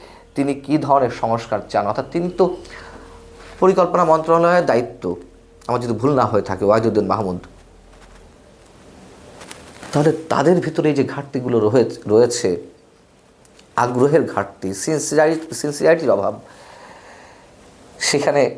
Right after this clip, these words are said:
সংস্কার কী হবে তা তো বোঝা যাচ্ছেই। যদিও এই সংস্কার মানুষটা কিচ্ছু হবে না, এগুলো একটা সময় ক্ষেপণে পায় তারা, এগুলো অনেক আগে থেকে আমি নিজে বলে আসছি, আপনারা খেয়াল করেছেন কিনা আমি জানি না,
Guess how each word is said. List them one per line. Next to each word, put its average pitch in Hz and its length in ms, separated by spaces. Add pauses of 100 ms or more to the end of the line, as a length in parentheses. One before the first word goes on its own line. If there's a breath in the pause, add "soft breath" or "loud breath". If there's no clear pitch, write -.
সংস্কার 147 500 (100)
কী 160 120
হবে 147 260
তা 143 140
তো 147 100
বোঝা 131 240
যাচ্ছেই। 120 420 (280 loud breath)
যদিও 120 300
এই 202 60
সংস্কার 156 460
মানুষটা 151 240
কিচ্ছু - 400
হবে 104 180
না, 139 120
এগুলো 120 260
একটা 131 380 (640 loud breath)
সময় 113 320
ক্ষেপণে 127 320
পায় 113 220
তারা, 120 200
এগুলো 113 240
অনেক 104 240
আগে 98 160
থেকে 143 220
আমি 131 120
নিজে 117 180
বলে 117 260
আসছি, 117 440
আপনারা 113 260
খেয়াল 113 340
করেছেন 117 260
কিনা 113 120
আমি 104 100
জানি 107 220
না, 104 140